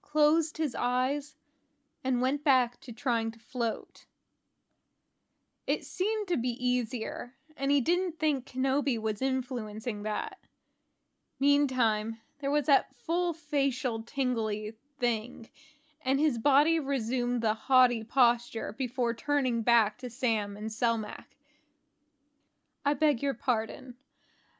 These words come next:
We are still working on the exact boundaries of my hopefully short imposition upon Colonel O'Neill's generosity." Sam looked intrigued but skeptical.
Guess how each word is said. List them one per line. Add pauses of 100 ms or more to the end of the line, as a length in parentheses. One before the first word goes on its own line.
(220)
We
are
still
working (120)
on
the
exact
boundaries
of
my
hopefully
short
imposition
upon
Colonel
O'Neill's
generosity." (1400)
Sam
looked
intrigued
but
skeptical.